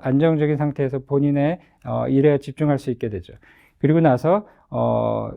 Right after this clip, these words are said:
본인 바쁜 일정 끝나고 여-, 공연이나 연주 일정 끝나고 나서 다시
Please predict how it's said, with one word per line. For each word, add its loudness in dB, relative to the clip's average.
본인 4
바쁜 -2
일정 2
끝나고 0
여-, -2
공연이나 2
연주 0
일정 -2
끝나고 -2
나서 -4
다시 0